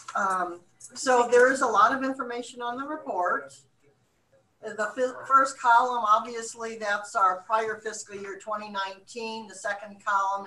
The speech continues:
is the board approved budget for fiscal year twenty twenty. The third column is where we ended twelve months, year end.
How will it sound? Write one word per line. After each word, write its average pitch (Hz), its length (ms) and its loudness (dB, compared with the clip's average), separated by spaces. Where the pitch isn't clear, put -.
is 190 100 -18
the 185 120 -16
board 202 360 -10
approved 214 440 -14
budget 196 460 -6
for 180 380 -8
fiscal 202 300 -16
year 185 180 -10
twenty 190 220 -8
twenty. 247 460 -8
The 220 80 -10
third 254 420 -2
column 214 680 2
is 208 480 -10
where 214 320 -6
we 220 220 -14
ended 220 600 -8
twelve 196 360 -2
months, 196 540 -6
year 196 320 -10
end. 175 380 -4